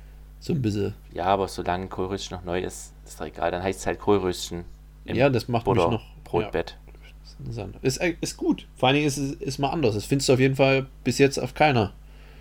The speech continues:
Speaker 1: Karte.
Speaker 2: Yep.
Speaker 1: Also, bei mir geht's hier nicht um Innovation, sondern
Speaker 2: Auf
Speaker 1: um
Speaker 2: keinen
Speaker 1: Geilheit.
Speaker 2: Fall. Ja.
Speaker 1: <laughs>
Speaker 2: Okay.
Speaker 1: Meine erste Ecke ist ein schöner, äh,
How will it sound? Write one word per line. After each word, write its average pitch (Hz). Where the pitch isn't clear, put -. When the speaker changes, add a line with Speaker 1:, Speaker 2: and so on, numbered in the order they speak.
Speaker 1:
Karte. 110
Speaker 2:
Yep. 95
Speaker 1:
Also, 101
bei 113
mir 151
geht's 165
hier 151
nicht 147
um 135
Innovation, 135
sondern 110
Speaker 2:
Auf 110
Speaker 1:
um 110
Speaker 2:
keinen 98
Speaker 1:
Geilheit. 143
Speaker 2:
Fall. 90
Ja. 135
Speaker 1:
<laughs> -
Speaker 2:
Okay. 98
Speaker 1:
Meine 127
erste 143
Ecke 143
ist -
ein 120
schöner, 147
äh, 113